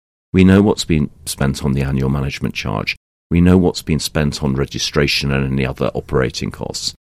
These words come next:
We also know how much has been spent on stamp duty when buying and selling shares,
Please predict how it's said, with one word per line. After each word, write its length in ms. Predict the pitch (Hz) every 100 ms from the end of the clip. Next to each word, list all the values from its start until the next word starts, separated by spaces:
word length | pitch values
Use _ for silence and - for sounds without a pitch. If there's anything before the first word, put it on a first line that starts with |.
| _ _ -
We 80 | 117
also 280 | 151 - 71
know 200 | 60 67
how 180 | 82
much 240 | 85 82 -
has 140 | 104
been 140 | 110 95
spent 380 | - 65 64
on 100 | 76
stamp 400 | 69 - 98 92
duty 360 | - 65 62 90
when 160 | 80 69
buying 300 | 69 71 65
and 100 | 62
selling 300 | 69 60 67
shares, 500 | - 50 50 -